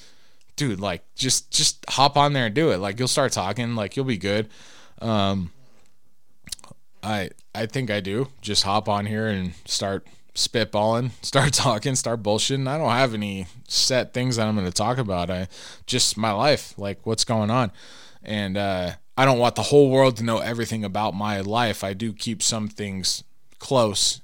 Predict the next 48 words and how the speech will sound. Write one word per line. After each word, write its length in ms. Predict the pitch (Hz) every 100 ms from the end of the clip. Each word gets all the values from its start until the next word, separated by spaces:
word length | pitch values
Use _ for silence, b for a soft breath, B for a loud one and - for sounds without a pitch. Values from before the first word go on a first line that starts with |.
| -
and 220 | 101 101
don't 320 | 117 110 -
say 240 | - 139 143
anything, 340 | 120 120 120
but 220 | 156 151 185
I'm 140 | 277
pretty 220 | - 285
much 240 | 123 98 101
an 80 |
open 260 | 98 92 95
book. 240 | 113 131
Most 220 | 135 120 -
of 100 | 104
the 20 |
people 220 | 113 101
that, 220 | 92 92 - -
that 140 | 101
know 180 | 98 101
me 160 | 98 98
know 240 | 92 98
that 240 | 87 87 - B B B B B
I 120 | -
talk 220 | 117 113 110
about 260 | 101 101
just 200 | 98 95
about 220 | 110 101
anything 320 | 92 95 95 104
in 80 | 92
my 120 | 90
life, 340 | 87 101 104 -
but, 260 | 101 95 -
uh, 160 | 98 95
there 200 | 104 190
are 120 | 240
a 40 |
few 180 | 226 123
things 260 | 107 110 98
I 60 |
keep 220 | 92 107 85
close 280 | 101 90
to 100 | -
me 140 | 101 104
and 260 | 104 87 82 -
nobody 320 | 113 110 104
will 160 | 98 98
ever 160 | 90 87
know 140 | 95
about. 300 | 101 117 -